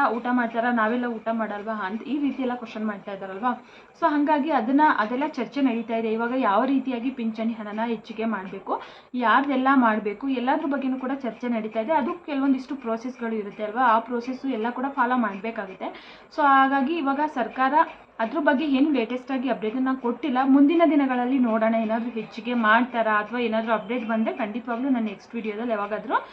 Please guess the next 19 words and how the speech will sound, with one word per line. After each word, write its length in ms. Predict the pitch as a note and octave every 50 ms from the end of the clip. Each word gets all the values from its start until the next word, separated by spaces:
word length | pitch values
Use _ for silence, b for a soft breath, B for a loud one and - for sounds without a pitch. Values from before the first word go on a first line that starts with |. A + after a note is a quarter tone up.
| B B B B -
ತಿಳಿಸ್ಕೊಡ್ತೀನಿ. 580 | C4+ C4 C4+ C4 - - A3+ A3 - A#3+ A#3+ A3
ಏನಾದ್ರೂ 320 | A3 A#3 C4 C4+ F4 E4
ಲೇಟೆಸ್ಟ್ 460 | C#4+ A3+ G#3 A3 A3 B3 B3 - -
ಆಗಿ 100 | B3 G#3+
ಅಪ್ಡೇಟ್ 280 | G3 E3+ F3 A3 A3+ G3+
ಬಂತು 300 | G#3 G3+ A3 G#3+ A3 G#3
ಅಂದ್ರೆ 200 | G3+ G3+ F#3+ F#3 - - - - - - - - - _ _ _ - - - -
ಹೆಚ್ಚಿಗೆ 340 | C4 C4 B3+ - B3 A#3 A#3+
ಮಾಡ್ತಾರಾ 520 | A#3+ A#3 G#3 G#3+ A3 A3 - A3+ G#3+ A3
ಅಥವಾ 180 | G#3+ G#3+ A3+ A#3+
ಮಾಡಲ್ವಾ, 600 | A#3 A3 G3+ G3+ G#3+ A3+ A#3+ A#3 A3 G#3+ G#3 G#3+ G#3+ G#3+
ಯಾಕೆ 280 | A3+ G#3+ A#3 B3+ B3+ C4+
ಮಾಡಲ್ಲ, 360 | A#3+ A#3 A3+ A3+ G#3+ G3+ G#3 G3+ G3+ G3+ B B B B B A#3
ಎಷ್ಟು 280 | A#3 A3+ - - C4+
ಮಾಡಿದ್ದಾರೆ, 420 | C#4 C4 A#3+ A3 A#3 G#3 A3+ A3 A#3
ಅದ್ರ 240 | A#3+ B3+ A#3+ D4+
ಬಗ್ಗೆ 240 | C#4+ C#4 C#4+ B3 C#4
ಎಲ್ಲ 160 | C4 A3+ A#3+ B3+
ಕೂಡ 140 | C4 C#4+